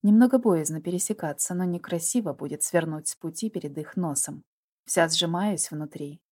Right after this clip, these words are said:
Никогда не видела сына градоначальника так близко. Юна обзавидуется, когда расскажу. Она давно по нему сохнет. Что он тут делает?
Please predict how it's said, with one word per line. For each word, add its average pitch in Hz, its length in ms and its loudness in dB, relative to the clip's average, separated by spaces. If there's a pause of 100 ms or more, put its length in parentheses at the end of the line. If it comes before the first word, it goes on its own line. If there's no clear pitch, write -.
(280)
Никогда 240 400 8
не 160 160 -4
видела 208 340 2
сына 160 360 -2
градоначальника 170 920 0
так 160 240 -2
близко. 160 540 -4 (440)
Юна 233 640 6
обзавидуется, 196 880 2
когда 160 300 -2
расскажу. 160 580 -2 (180)
Она 180 220 2
давно 170 320 2
по 151 120 -14
нему 143 240 -4
сохнет. - 540 -6 (400)
Что - 280 -4
он 226 160 6
тут 202 240 -4
делает? 151 440 -4